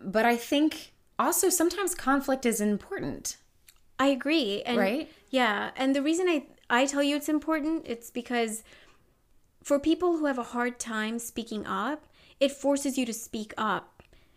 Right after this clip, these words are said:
Speaker 2: you know, and it's good to speak up because sometimes, actually all the time, if you don't speak up, again, it, you feel trapped within yourself. You become
Speaker 1: Mm-hmm.
Speaker 2: angry. It, sometimes it's a physiological reaction.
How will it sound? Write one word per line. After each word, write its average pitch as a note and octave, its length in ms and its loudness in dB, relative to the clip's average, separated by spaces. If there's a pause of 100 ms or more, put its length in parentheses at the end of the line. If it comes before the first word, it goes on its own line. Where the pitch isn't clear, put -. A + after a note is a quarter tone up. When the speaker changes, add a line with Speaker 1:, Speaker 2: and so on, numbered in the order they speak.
(260)
Speaker 2:
you A3 100 0
know, G3+ 220 -2
and A#3+ 440 0
it's C4 200 0
good D4 300 0
to C4+ 100 -6
speak G#3+ 340 -10
up G3 300 -4 (280)
because A#3+ 380 2 (520)
sometimes, C4+ 720 0 (640)
actually D4+ 300 0
all A#3+ 160 2
the B3+ 80 2
time, A3 220 -4
if A#3 140 -4
you D#4+ 100 4
don't B3 140 0
speak A#3 300 -6
up, A#3 220 0
again, B3 360 0 (100)
it, - 280 -2 (180)
you B3+ 240 -4
feel D4+ 240 -2
trapped A3+ 400 -4
within G#3 220 -4
yourself. - 640 -8 (240)
You G#3+ 80 -8
become C4 280 0
Speaker 1:
Mm-hmm. E3 80 -2
Speaker 2:
angry. A3 440 0 (360)
It, - 340 -4
sometimes C4 340 2
it's A#3+ 100 -6
a A3 40 -6
physiological A#3+ 720 -2
reaction. A3 760 -4